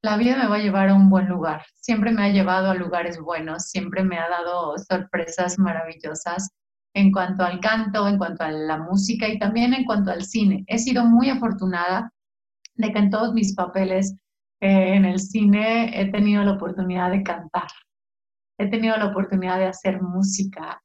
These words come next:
y eso para mí es, es lo que más me llena en este momento. Creo que, creo que ahorita lo que más quiero en la vida, si tú me preguntas hacia dónde vas, eh, me gustaría hacer películas, hacer series,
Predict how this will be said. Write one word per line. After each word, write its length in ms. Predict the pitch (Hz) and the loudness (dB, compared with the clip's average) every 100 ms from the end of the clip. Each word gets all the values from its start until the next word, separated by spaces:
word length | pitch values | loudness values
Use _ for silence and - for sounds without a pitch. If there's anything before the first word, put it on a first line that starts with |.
| _ | _
y 200 | 202 208 | 2 2
eso 540 | 208 - 254 247 247 - | 0 -2 0 0 0 0
para 260 | 202 185 185 | 0 0 2
mí 180 | 202 220 | 2 2
es, 160 | 226 - | -2 -2
es 280 | 233 233 294 | -2 -2 -4
lo 160 | 285 | -6
que 80 | 277 | -2
más 240 | 247 254 254 | 0 0 0
me 140 | 247 | 0
llena 260 | 269 262 208 | 2 2 2
en 80 | 208 | 0
este 220 | 208 226 | 0 0
momento. 540 | 208 185 190 196 190 | 2 2 4 4 2
Creo 220 | 196 196 196 | 0 0 0
que, 240 | 226 - _ _ _ _ _ _ | -2 -6 _ _ _ _ _ _
creo 220 | 285 311 | 0 0
que 80 | 349 | 2
ahorita 460 | 330 330 320 330 320 | 0 0 0 0 0
lo 60 | 240 | 0
que 100 | 226 | 0
más 320 | 247 285 - | 2 0 -2
quiero 220 | 294 262 | -2 -2
en 80 | 262 | 0
la 80 | 220 | 0
vida, 220 | 226 233 | 2 2
si 160 | 254 196 | 0 -4
tú 80 | 214 | -2
me 160 | 214 | -2
preguntas 400 | 202 190 196 196 | 0 2 4 4
hacia 260 | 208 196 180 | 2 0 0
dónde 300 | 185 196 196 | 2 2 2
vas, 520 | 180 180 240 320 - - | 2 2 0 -2 -10 -6
eh, 460 | 202 185 175 170 160 _ _ _ | 0 0 0 -4 -12 _ _ _
me 100 | 226 | -4
gustaría 560 | 214 202 226 220 226 233 | -2 -2 -2 0 2 2
hacer 440 | 214 208 202 202 196 | 0 -4 -2 -4 -2
películas, 640 | 208 202 196 208 220 220 | 2 2 2 0 0 -2
hacer 260 | 190 196 190 | -4 -4 -4
series, 760 | - 190 196 190 202 - | 0 2 2 2 0 -4